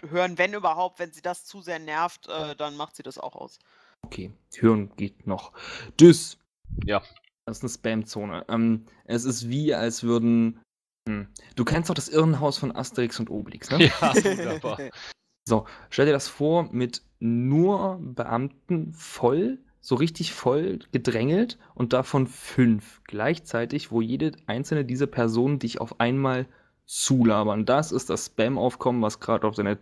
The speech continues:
Speaker 2: Technomancer-Persona einprasselt. Alles will mit dir zu tun haben, auf einmal in fünfundsiebzig verschiedenen Weisen. Es ist
Speaker 1: Mm,
Speaker 2: furchtbar.
Speaker 1: Stuffer-Burger.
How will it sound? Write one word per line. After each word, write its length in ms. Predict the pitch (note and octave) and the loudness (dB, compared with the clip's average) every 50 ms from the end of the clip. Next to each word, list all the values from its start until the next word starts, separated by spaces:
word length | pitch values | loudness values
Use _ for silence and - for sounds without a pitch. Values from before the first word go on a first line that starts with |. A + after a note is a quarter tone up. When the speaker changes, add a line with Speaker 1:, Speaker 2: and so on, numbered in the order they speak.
| _ - | _ -6
Speaker 2:
Technomancer-Persona 1200 | - B2+ A#2 - - G#2+ G#2+ F#2+ G#2 G#2 - A2 G#2+ - - G#2 G2 G2 G2+ G#2 G#2 G#2 - - | -4 -4 -2 -2 -2 -2 0 0 -2 -2 -2 -2 -4 -2 -2 -2 0 0 0 0 0 0 -2 0
einprasselt. 1080 | - A2 G#2+ G#2 G#2+ - - - - - - G2 F2+ - - - A#1 - - - - - - _ _ _ _ _ _ _ _ _ _ _ _ | 0 0 0 0 -2 -6 -12 -12 -12 -10 -8 -6 -6 -6 -6 -8 -8 -10 -10 -12 -14 -16 -18 _ _ _ _ _ _ _ _ _ _ _ _
Alles 520 | - A2+ A#2 C3+ C3 A#2+ - - - - - _ _ _ _ _ _ - | 2 4 4 4 2 0 -4 -8 -16 -20 -20 _ _ _ _ _ _ -12
will 540 | A#2 A#2 A#2 B2+ B2+ B2+ C3 C3 B2 - - - | -8 -2 0 2 4 4 4 2 0 -2 -6 -12
mit 320 | - B2 C3 B2 A#2 - - | -6 -2 -2 -2 -2 -4 -2
dir 400 | B2+ B2 A#2 A2+ A2 A2+ - - | 0 2 2 2 0 -2 -6 -16
zu 320 | - - - - - A#2+ A2+ | -18 -16 -12 -8 -6 -6 -4
tun 580 | - - C#3+ C#3+ C#3+ C3+ B2 A#2 A2+ G2+ E2 - | -4 0 0 2 4 4 2 2 2 0 -2 -6
haben, 640 | - - - - A#2+ A#2 A2+ A2 G#2+ A2 G#2+ G2 - _ | -6 -6 -2 0 2 2 2 2 0 -4 -6 -6 -8 _
auf 340 | - G#2 A2+ A#2+ - - - | -4 -2 -2 -2 -2 -6 -10
einmal 680 | - - A#2+ A#2+ C#3 C#3 C3 B2+ A#2 G#2+ G#2+ G#2+ F#2+ - | -6 -2 0 0 2 2 2 2 2 0 0 -2 -2 0
in 180 | A#2 A#2+ A#2 | 0 0 0
fünfundsiebzig 720 | A#2+ - D3 C#3+ D3 C3+ B2 A2+ A#2 B2 - - - A#2+ A2+ | -2 -2 -2 0 0 0 0 0 -2 -6 -8 -8 -8 -8 -6
verschiedenen 720 | - - A2+ - - C3 B2+ A#2+ A#2 A2+ A2+ A2 G#2+ A2 - | -4 -4 -4 -2 -2 -2 0 2 4 2 2 0 -2 -2 0
Weisen. 460 | B2 G#2 A2 A#2 A2 A2 G#2+ G2 G#2+ | 0 2 2 2 0 0 -2 -4 -4
Es 220 | - A2 G#2+ - - | -4 -4 -4 -4 -2
ist 360 | A#2 A#2+ A2+ - - - - - - - - - - - - - - | 0 0 0 -2 -6 -12 -14 -14 -16 -16 -14 -14 -14 -16 -16 -16 -4
Speaker 1:
Mm, 60 | F3 | 2
Speaker 2:
furchtbar. 460 | A3 E4 E4+ G#3 F3+ F4 F4 E4+ D#4+ F#4 | 4 4 6 6 4 2 2 2 4 4
Speaker 1:
Stuffer-Burger. 960 | F4 E4 E4+ F4+ E4 B3 G#3 - D#3 D3+ D3 D3 D3 - D3 C#3 C#3 C#3 | 4 4 4 4 4 4 4 2 0 -14 -14 -14 -16 -18 -18 -20 -20 -20